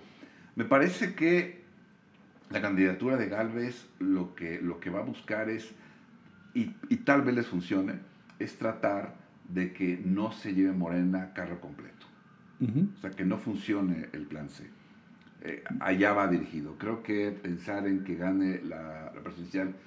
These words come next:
Speaker 1: es sumamente difícil. Claro, falta la precampaña, falta la campaña, faltan muchas cosas, pero aún así, cómo poder movilizar contra este monstruo que es hoy Morena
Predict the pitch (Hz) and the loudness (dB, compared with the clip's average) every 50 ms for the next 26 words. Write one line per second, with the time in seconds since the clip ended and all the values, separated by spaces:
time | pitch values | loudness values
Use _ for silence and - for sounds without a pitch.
0 | - - - - - - 90 - - - - 117 117 110 98 90 87 87 85 87 | -20 -20 -20 -20 -12 -12 -12 -10 -10 -2 0 2 4 4 4 4 2 2 0 -4
1 | 85 82 76 71 73 71 - 92 90 87 - 113 117 120 - - - - - - | -4 -6 -4 -4 -6 -6 -2 -2 -4 -2 -2 -4 -6 -6 -6 -12 -16 -20 -12 -2
2 | 123 127 123 104 92 90 - - - - - - - - - 120 123 123 - 107 | 2 4 4 4 2 -2 -4 -10 -18 -20 -20 -20 -8 -2 2 2 2 2 2 0
3 | 104 95 95 - 98 90 98 98 98 92 107 120 123 123 120 120 113 113 113 113 | 0 0 0 -2 -2 -2 -2 -2 -2 -2 -2 0 0 2 2 2 2 2 0 0
4 | 113 107 98 - - 110 107 104 98 104 92 87 87 - 87 90 90 90 87 - | 0 -2 -4 -4 -2 -2 -2 -2 -4 -4 -2 -2 -2 -4 -4 -2 -2 -2 0 0
5 | 117 117 117 113 113 113 110 107 107 107 101 101 - 104 107 107 - - 98 92 | 0 0 0 0 0 -2 -2 -4 -4 -6 -8 -8 -6 -6 -6 -4 -4 -4 -4 -4
6 | 92 98 95 98 92 92 - 107 110 117 117 - 110 113 113 - - - - - | -4 -4 -4 -8 -10 -10 -6 -4 -4 -4 -4 -4 -6 -8 -8 -12 -18 -20 -20 -20
7 | - - - - - - - 90 90 92 113 123 117 110 - 120 113 - - - | -20 -20 -20 -20 -20 -10 -6 -4 -4 -2 -2 -2 -4 -4 -6 -8 -8 -8 -12 -12
8 | - 117 120 127 127 120 - 101 98 95 92 104 104 113 113 110 104 98 95 85 | -8 -8 -6 -4 -6 -6 -6 -6 -6 -4 -4 -4 -4 -2 -4 -4 -2 0 0 0
9 | 85 85 85 - - 113 101 101 104 - - - 90 82 80 - 92 95 107 110 | 0 -2 -6 -4 0 0 0 0 0 -4 -6 -10 -10 -10 -10 -8 -6 -6 -6 -6
10 | - - 113 98 90 92 98 107 104 - - 92 90 - 92 92 90 - - - | -6 -6 -4 0 0 0 0 0 -4 -6 -8 -8 -8 -6 -6 -8 -8 -10 -10 -8
11 | 95 92 90 85 80 85 90 95 104 107 107 | -4 -4 -4 -4 -4 -4 -6 -4 -4 -6 -6